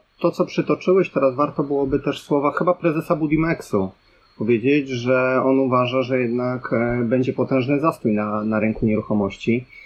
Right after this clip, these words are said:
w związku z, z obecnym kryzysem. To, to jest, to jest chyba jedyna wypowiedź, e, tak prezesa, tak, tak znaczącej firmy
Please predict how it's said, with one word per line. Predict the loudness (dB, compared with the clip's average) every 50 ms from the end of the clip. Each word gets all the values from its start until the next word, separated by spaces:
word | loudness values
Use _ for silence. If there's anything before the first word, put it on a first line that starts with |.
| -20 -20 _ _ -6
w | -4 -2
związku | -2 0 2 2 2 2 0 -2 -4 -6 -6 -2 0 2 2 2 0 -2
z, | -2 0 2 2 4 2 2 0 0 0 0 0
z |
obecnym | 0 0 0 0 0 0 -2 0
kryzysem. | 0 0 -2 -2 -4 -4 -4 -4 -4 -4 -8 -12 _ _
To, | -6 -6 -6 -4
to | -2 0 0
jest, | 0 0 -4 -10 _ _ _ _ _ _ _ _ _ _ _ _
to | -8
jest | -4 -2
chyba | 0 2 2 2
jedyna | 2 2 2 2 2 2
wypowiedź, | 0 0 0 0 0 0 2 0 0 0 -2 -2 -2
e, | 0 0 0 0 -2 -2 -4 -4 -6 -10 _ _ _ _ _ _ _ _ _ _ _ _ _ _ _ _ _ _ _ _ _ _ _ _ _ _ 2
tak | 2 2 2 -2 -6 0
prezesa, | 0 2 2 2 0 -2 0 0
tak, | 0 0 -2 0
tak | -2 -2 0 2
znaczącej | 2 0 2 2 2 0 0 2 2 2 2 2
firmy | 2 2 2 2 4 4 2 2 4 4 4 4 2 2 0 -2